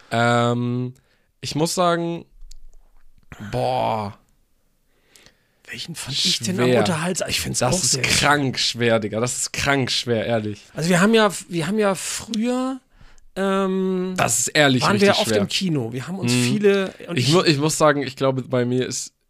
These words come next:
Speaker 1: ah, ist das Pixar oder ist das Disney? The Incredibles? Ist das
Speaker 2: Das ist
Speaker 1: Pixar?
Speaker 2: Pixar. Das ist
Speaker 1: Ist das
Speaker 2: Pixar.
Speaker 1: nicht Disney Pixar?
Speaker 2: Oh, soll, soll ich gucken?
Speaker 1: Gu-, guck mal, weil wenn The Incredibles zählt, dann safe The Incredibles.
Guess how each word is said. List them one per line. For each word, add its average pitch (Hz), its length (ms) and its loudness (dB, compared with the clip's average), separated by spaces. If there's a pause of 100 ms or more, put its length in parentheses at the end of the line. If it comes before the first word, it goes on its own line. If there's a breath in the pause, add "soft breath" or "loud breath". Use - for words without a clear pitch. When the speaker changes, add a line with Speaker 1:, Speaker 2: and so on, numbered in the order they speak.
(200)
Speaker 1:
ah, - 100 -14
ist - 100 -8
das - 100 -12
Pixar - 360 -8
oder 185 100 -2
ist - 100 -6
das 139 140 -6
Disney? 127 400 0
The 127 240 0
Incredibles? 160 880 0 (520)
Ist - 140 -6
das 120 60 -2
Speaker 2:
Das 170 120 0
ist - 140 4
Speaker 1:
Pixar? 190 120 6
Speaker 2:
Pixar. 170 320 2 (520)
Das 151 160 -2
ist 165 80 -2
Speaker 1:
Ist - 80 0
das 185 100 6
Speaker 2:
Pixar. 190 100 4
Speaker 1:
nicht 202 140 0
Disney 226 280 2
Pixar? 269 400 -4
Speaker 2:
Oh, 254 120 -4 (360)
soll, 151 220 0
soll 165 140 2
ich - 80 -2
gucken? - 220 0 (260)
Speaker 1:
Gu-, 147 160 -4
guck 147 280 0
mal, 113 180 2
weil 131 280 6 (280 loud breath)
wenn 170 320 6
The 156 120 4
Incredibles 165 720 4
zählt, 147 220 -2
dann 127 140 0
safe 156 380 2 (100)
The 127 80 0
Incredibles. 127 680 -4